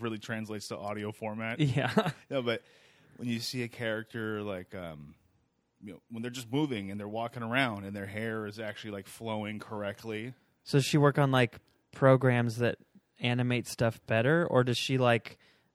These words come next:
Speaker 2: do lighting, or?
Speaker 1: No, she definitely, she works on, like, I use that example because that's kind of related to what she does. Like,
Speaker 2: Okay.
Speaker 1: as far as, like, 'cause I remember we, when we were watching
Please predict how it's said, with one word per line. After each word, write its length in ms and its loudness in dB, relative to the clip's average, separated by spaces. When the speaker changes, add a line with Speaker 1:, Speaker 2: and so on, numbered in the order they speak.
Speaker 2:
do 160 4
lighting, 680 0
or? 480 2
Speaker 1:
No, 300 4
she 200 -4
definitely, 360 0
she 100 -6
works 300 -8
on, 380 -6
like, 240 -6
I 60 -4
use 220 -2
that 140 4
example 400 -6
because 460 -6
that's 200 -8
kind 220 -8
of 60 -8
related 220 -8
to 40 -8
what 140 -8
she 120 -14
does. 440 -12
Like, 120 -6
Speaker 2:
Okay. 200 0
Speaker 1:
as 60 -4
far 160 -4
as, 140 -10
like, 100 -6
'cause 100 -8
I 60 0
remember 380 -2
we, 160 -2
when 180 -2
we 100 0
were 80 0
watching 400 -4